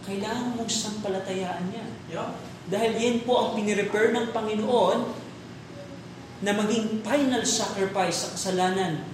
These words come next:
Speaker 1: ng sanlibutan. The Lord Jesus Christ is the Lamb who was slain before the foundation of the world.
Speaker 2: Mm-hmm.
Speaker 1: Now, ang tanong sa umagang ito,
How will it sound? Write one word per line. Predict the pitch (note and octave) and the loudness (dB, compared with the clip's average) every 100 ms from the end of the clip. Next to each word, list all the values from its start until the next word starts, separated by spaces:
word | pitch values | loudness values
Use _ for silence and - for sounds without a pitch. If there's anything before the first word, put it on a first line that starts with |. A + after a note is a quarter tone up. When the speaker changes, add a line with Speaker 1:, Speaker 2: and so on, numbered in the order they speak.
| D#3+ | -2
Speaker 1:
ng | F3+ | -2
sanlibutan. | E3 - F#3+ E3+ D3+ D#3+ F3 - - - - - - - - - | 0 0 0 0 -2 -2 -2 -4 -6 -10 -10 -10 -10 -12 -10 -4
The | F3 | 0
Lord | F#3+ A3+ - | 4 4 2
Jesus | F#3+ F#3+ F3+ - | -2 -2 -4 -4
Christ | F#3+ F#3 E3+ E3+ | 0 0 0 -2
is | D#3 - | -6 -4
the | E3+ F3+ | -2 0
Lamb | G3 D3 B2+ - - - - - | 0 0 -4 -10 -12 -14 -10 2
who | F#3+ | 4
was | F#3 - G3 | 4 2 0
slain | F#3+ E3 | 2 2
before | E3+ F#3 | 0 2
the | D#3+ D3+ | 2 0
foundation | E3+ E3 D#3+ E3 - E3 | -4 -2 0 0 0 -4
of | D#3 D3+ | -6 -6
the | D3+ | -4
world. | E3 D#3+ | -4 -4
Speaker 2:
Mm-hmm. | D#3+ D#3+ F3 F#3 - - - - - - - - - - G3+ | -6 -8 -8 -8 -10 -10 -12 -14 -14 -14 -14 -16 -14 -2 2
Speaker 1:
Now, | G3 G#3 | 4 4
ang | G#3+ | 2
tanong | C4 C#4 | 2 2
sa | C4 G3+ | 2 2
umagang | G3+ G3 G3 G3 | 2 2 0 -2
ito, | G3 | 0